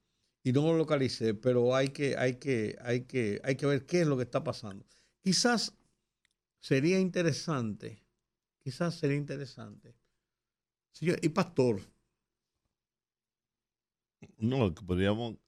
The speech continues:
Speaker 2: que ustedes podrían llamar esa
Speaker 1: A Delis.
Speaker 2: ¿Eh?
Speaker 1: A Delis.
Speaker 2: ¿Quién es?
Speaker 1: Delis Gelame, pero Delis, Delis me dijo que él no, que él no puede hablar del tema haitiano.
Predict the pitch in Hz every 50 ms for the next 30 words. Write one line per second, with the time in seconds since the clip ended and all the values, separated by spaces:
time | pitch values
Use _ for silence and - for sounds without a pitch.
0 | 92 80 - - 78 82 - - 104 113 117 - 135 120 120 127 127 120 117 110
1 | 107 104 101 98 95 85 87 95 90 - 110 98 92 90 82 76 71 73 - -
2 | _ _ _ _ _ 117 127 156 170 147 120 113 101 - - - _ _ _ _
3 | _ _ 92 95 113 143 151 - - _ _ _ - 117 135 165 170 139 113 101
4 | 90 - - _ _ 98 95 90 87 82 - - - - - _ _ _ - -
5 | - 139 139 143 160 156 156 139 127 123 123 123 123 113 123 117 117 123 139 156
6 | 165 165 131 123 139 147 151 175 165 160 156 151 160 160 156 143 147 143 147 151
7 | 151 147 - 151 147 151 143 151 143 139 131 127 123 123 123 123 131 127 127 123
8 | 117 104 110 101 101 101 101 98 95